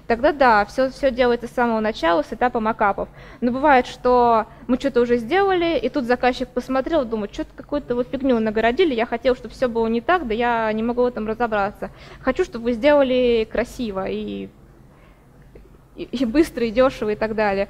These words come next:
Тогда в середине проекта приходит какой-то человек, там два человека, три человека, в зависимости от размера проекта, потому что проекты бывает три человека, бывает проект, где тридцать три человека, соответственно, и продукт тоже будет, э, очень сложный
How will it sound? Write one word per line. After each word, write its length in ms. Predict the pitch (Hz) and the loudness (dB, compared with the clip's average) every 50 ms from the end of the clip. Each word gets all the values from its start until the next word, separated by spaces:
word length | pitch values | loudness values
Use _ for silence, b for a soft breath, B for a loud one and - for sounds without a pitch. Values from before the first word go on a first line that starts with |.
| B B B B B | B B B B B
Тогда 600 | - 247 269 277 381 392 381 339 302 269 254 240 | 2 2 4 6 6 6 6 4 4 4 2 0
в 40 | 226 - | 0 -2
середине 340 | - 277 247 277 269 262 | -4 -2 0 0 -2 -2
проекта 320 | 247 254 254 254 254 - 233 | 0 2 0 0 0 -4 -4
приходит 400 | - 240 247 - 269 247 247 - | -4 -4 -2 0 0 0 0 -2
какой-то 360 | 247 233 - 226 220 - 226 | -6 -4 -4 -4 -4 -4 -8
человек, 400 | - - 254 233 262 339 349 - | -6 -2 0 2 2 2 0 0
там 220 | - - 202 202 196 | -2 -4 -4 -4 -4
два 220 | 185 214 277 294 | 0 2 2 2
человека, 400 | 294 - - 247 240 233 233 233 | 0 0 -2 -2 -2 -2 -2 -6
три 180 | 220 - 233 269 | -4 -4 -4 -4
человека, 280 | - - 226 - - | -2 -6 -6 -4 -4
в 40 | 202 | -6
зависимости 380 | 202 214 233 247 - 214 220 - | -4 -4 -4 -6 -8 -12 -12 -4
от 60 | - | -2
размера 340 | 226 240 233 247 226 208 202 | -2 0 2 0 0 0 -2
проекта, 300 | - 208 214 202 208 - | -2 -2 -2 -2 -4 -8
потому 60 | - | -16
что 60 | - - | -6 -6
проекты 240 | 220 220 220 - 190 | -6 -6 -4 -10 -6
бывает 260 | 196 208 202 190 190 B B B B B - | -4 -2 -2 -4 -4 B B B B B 0
три 160 | 302 359 339 | 2 2 2
человека, 280 | - - 294 285 - 226 | 4 0 0 0 0 -2
бывает 280 | 208 233 247 247 247 - - - - | 0 2 2 2 0 -2 -10 -6 -2
проект, 240 | 226 240 240 240 | -2 -2 0 -2
где 140 | - 208 220 | -6 -6 -6
тридцать 340 | - - 254 254 - 226 208 | -4 -4 -4 -4 -4 -6 -6
три 160 | - 214 220 | -6 -6 -8
человека, 340 | - - 214 196 196 190 - | -6 -6 -4 -4 -4 -4 -6
соответственно, 340 | - - 226 240 - 226 214 | -6 -4 -4 -4 -2 -4 -6
и 20 | 214 | -2
продукт 360 | - 226 233 226 226 - - | 0 0 0 0 -4 -6 -6
тоже 220 | 208 208 196 196 | -8 -8 -8 -10
будет, 260 | 185 - 190 190 190 - - | -10 -8 -8 -8 -8 -6 -6
э, 260 | 190 185 185 185 190 | -6 -4 -4 -4 -4
очень 220 | 190 - - 214 | -6 -6 -8 -12
сложный 460 | - - 240 240 247 240 220 208 190 | -6 0 2 2 2 2 -2 -6 -6